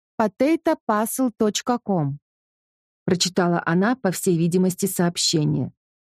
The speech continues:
«Ты нашла компанию, которая пишет письма на картошке? Где ты находишь всю эту чушь?» Глаза Кристен светились. «Не понимаю, о чём ты. А другой подарочек получила?»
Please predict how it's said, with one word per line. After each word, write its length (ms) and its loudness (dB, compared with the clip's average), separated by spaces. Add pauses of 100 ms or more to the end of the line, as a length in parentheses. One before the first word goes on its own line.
(760)
«Ты 100 4
нашла 340 2
компанию, 600 2
которая 380 0
пишет 360 -4
письма 280 0
на 120 2
картошке? 680 -4 (680)
Где 220 4
ты 100 0
находишь 460 2
всю 220 0
эту 160 0
чушь?» 460 -2 (1120)
Глаза 440 2
Кристен 420 0
светились. 760 -2 (760)
«Не 160 4
понимаю, 600 4
о 100 0
чём 340 0
ты. 220 -4 (840)
А 80 2
другой 360 4
подарочек 640 0
получила?» 640 2